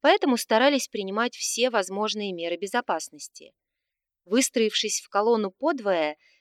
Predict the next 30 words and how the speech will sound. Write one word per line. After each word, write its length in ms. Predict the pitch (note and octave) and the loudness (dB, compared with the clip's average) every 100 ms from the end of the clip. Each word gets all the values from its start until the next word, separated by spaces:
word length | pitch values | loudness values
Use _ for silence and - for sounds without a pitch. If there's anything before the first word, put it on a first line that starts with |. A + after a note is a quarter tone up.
| _ | _
фермеры 600 | - C#4 E4+ C#4+ A#3+ G#3+ | -2 2 4 4 4 2
и 100 | F#3 | 2
мы 200 | G#3+ G3+ | 0 -2
с 140 | - | -2
Ли 140 | G3 F3 | -4 -4
в 80 | E3 | -6
их 100 | - | -8
числе 500 | F#3 - C#4 D#4+ E4+ - _ _ | -8 -4 0 0 -2 -14 _ _
двинулись 560 | F#3 G3+ E4 D#4 C4 A3+ | -8 0 2 4 2 0
к 80 | F#3 | 2
большим 440 | F#3 F#3 A#3+ A3 | 2 2 0 -2
дверям 380 | E3+ F3 B3 C#4 | -2 -2 0 -2
технического 720 | G3+ - G#3 A#3 - C4 C4+ | -6 -8 -6 -6 -6 -4 -2
шлюза. 600 | - B3+ F3 D3 C#3 - _ _ _ _ _ - | -4 -4 -6 -8 -12 -16 _ _ _ _ _ -12
Снаружи 680 | - F#3+ F3+ A3+ F4 D#4 C#4 | -8 0 2 4 4 2 2
нас 320 | G#3 C#4 - | 2 2 0
ждали 380 | - F#3+ G#3+ G3+ | -2 0 0 -2
грядки, 680 | A#3 A#3+ E3 - - D3 _ _ - | 0 0 -2 -6 -18 -18 _ _ -4
на 120 | F#3+ | 0
которых 380 | G3+ G3+ G#3+ - | 2 4 0 0
мы 100 | G3 | -4
пробовали 460 | - A3 F#3 F3+ F3 | 0 -2 0 -4 -2
выращивать 580 | F3+ B3+ C#4+ B3+ G#3+ | 0 2 0 -2 -6
в 80 | F3+ | -6
местной 380 | G3+ A3+ - F#3 | -2 -2 -2 -8
среде 500 | - F3 E3 A#3+ D4+ _ _ - | -10 -12 -4 -2 -2 _ _ -2
привезённые 640 | G#3+ G3+ F#3+ C#4+ D4 A#3+ | 0 0 2 4 4 2
с 80 | G#3 | 0
собой 360 | - F#3 A#3 A#3+ | -2 0 0 0
культуры, 680 | D#4 D4+ A3+ E3 D3+ D3 | -2 -4 -4 -4 -2 -4